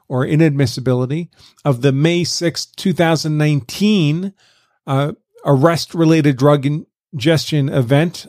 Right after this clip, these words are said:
of, uh, George Floyd, the prior year drug ingestion event.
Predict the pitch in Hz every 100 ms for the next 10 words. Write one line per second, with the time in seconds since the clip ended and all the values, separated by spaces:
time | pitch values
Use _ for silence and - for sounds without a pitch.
0 | - 139 127 110 131 123 110 147 135 -
1 | - 131 147 135 131 113 - 147 147 151
2 | 147 190 165 143 127 135 160 185 123 139
3 | 131 127 120 135 - 131 117 139 175